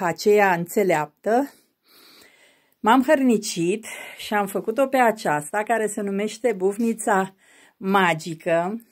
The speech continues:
care, în momentul în care își va ocupa locul la ei în casă,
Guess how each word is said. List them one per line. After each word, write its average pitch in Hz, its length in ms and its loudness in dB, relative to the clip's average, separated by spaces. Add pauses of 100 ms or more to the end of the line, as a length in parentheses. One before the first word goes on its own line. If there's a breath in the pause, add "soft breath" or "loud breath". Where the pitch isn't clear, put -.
(800 soft breath)
care, 220 280 4
în 220 100 0
momentul 240 540 0
în 233 80 0
care 226 240 2
își 233 140 0
va 220 160 4
ocupa 208 480 2
locul 214 480 4
la 175 160 2
ei 196 380 0
în 208 200 -2
casă, 180 840 -4